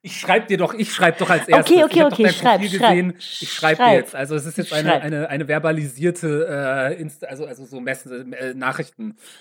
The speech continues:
Speaker 1: äh,
Speaker 2: Ja.
Speaker 1: Kommunikation. „Hallo Peter, hab dein Profil gesehen. Wow, hätte echt nicht gedacht, dass sich sofort jemand so Interessantes,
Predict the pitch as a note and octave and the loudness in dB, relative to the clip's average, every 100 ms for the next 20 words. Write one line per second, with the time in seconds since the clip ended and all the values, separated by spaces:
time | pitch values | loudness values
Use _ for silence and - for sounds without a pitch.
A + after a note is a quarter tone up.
0 | _ _ - A2+ G#3+ - - A#3 - G#3+ | _ _ -12 -6 0 0 -2 -18 -20 -20
1 | - _ _ _ _ _ _ _ _ _ | -20 _ _ _ _ _ _ _ _ _
2 | _ _ - A3+ - - A3 A3 A3 G#3 | _ _ 0 2 0 -2 -2 2 2 2
3 | - _ _ F#3+ A3 A3 G#3 - G3 F#3 | -2 _ _ -2 -2 2 2 2 -6 -6
4 | G#3 G#3 F3 C3+ B2+ A#2+ A#2 C3+ C#3+ A2+ | -4 -2 -2 0 0 0 2 4 4 2
5 | - _ F3 F3+ F3 F#3+ G#3+ - G#3+ - | -4 _ 0 0 -2 -2 -4 -8 -8 -6
6 | F#3+ F#3+ F#3 - E3 F3 - D#3 - F3 | -2 0 0 -2 -4 -4 -8 -10 -2 -2
7 | G#3 E3 E3+ D3+ C3 C3 G3 C4 F#3 F3+ | 0 -2 -2 -2 -4 -4 -4 -4 -6 -6
8 | F3+ F3 F3+ F#3 G3+ G3 A3 - | -8 -4 -2 -2 -2 -4 -4 -6